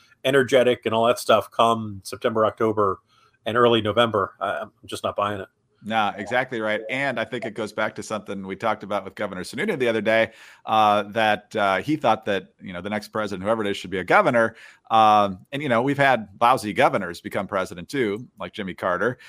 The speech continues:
Speaker 2: Uh, and, and
Speaker 1: Hey,
Speaker 2: so
Speaker 1: hey,
Speaker 2: that,
Speaker 1: hey.
Speaker 2: that
Speaker 1: Greg, you're forgetting somebody.
Speaker 2: <laughs>
Speaker 1: Don't forget all the different categories. I took Arkansas from fiftieth in the country all the way up to forty-ninth. I'm proud of that.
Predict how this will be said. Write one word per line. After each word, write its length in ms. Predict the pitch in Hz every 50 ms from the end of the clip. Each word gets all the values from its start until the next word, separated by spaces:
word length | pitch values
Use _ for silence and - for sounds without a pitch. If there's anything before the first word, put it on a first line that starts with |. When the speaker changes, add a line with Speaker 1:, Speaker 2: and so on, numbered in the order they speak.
| - - _ _
Speaker 2:
Uh, 420 | - 104 98 95 92 92 92 95 92 -
and, 280 | 113 104 104 101 95 - - -
and 120 | 175 190
Speaker 1:
Hey, 80 | 190 175
Speaker 2:
so 80 | 160
Speaker 1:
hey, 160 | 190 185 170
Speaker 2:
that, 240 | 156 175 180 175 175
Speaker 1:
hey. 60 | 160 156 - - _ _ _ _ _ _ _ _ -
Speaker 2:
that 100 | 175 -
Speaker 1:
Greg, 300 | 170 180 185 180 170 151
you're 100 | 185 -
forgetting 320 | - 185 165 185 190 175
somebody. 500 | - - 190 175 160 160 160 156 156 147 147 - _ _ 453 - - - -
Speaker 2:
<laughs> 380 | - - - _ - - -
Speaker 1:
Don't 200 | - 196 208 202
forget 320 | 214 196 180 208 190 185 -
all 180 | 190 202 196
the 80 | 190 175
different 260 | 170 196 180 190 180
categories. 560 | 185 185 190 185 175 185 185 185 190 185 175
I 140 | - 202 196
took 200 | - 214 196 -
Arkansas 520 | 208 202 208 - 202 - - 214 196 185 170
from 160 | - 175 -
fiftieth 420 | - 226 208 214 220 202 180 -
in 60 | 214
the 80 | 185 180
country 320 | - 190 190 - 185 185
all 220 | 196 220 240 240 220
the 60 | 220
way 120 | 220 214
up 160 | 214 220 214 -
to 80 | 202
forty-ninth. 580 | - - 240 220 208 202 226 214 196 180 160 - - _ _ _ -
I'm 400 | 480 - - - 508 - 196 165
proud 280 | 214 196 247 - 160
of 160 | 156 147 - - _ _ _ 539 - - - - _ - 466 - - _ _ _
that. 440 | - - - - _ _ - -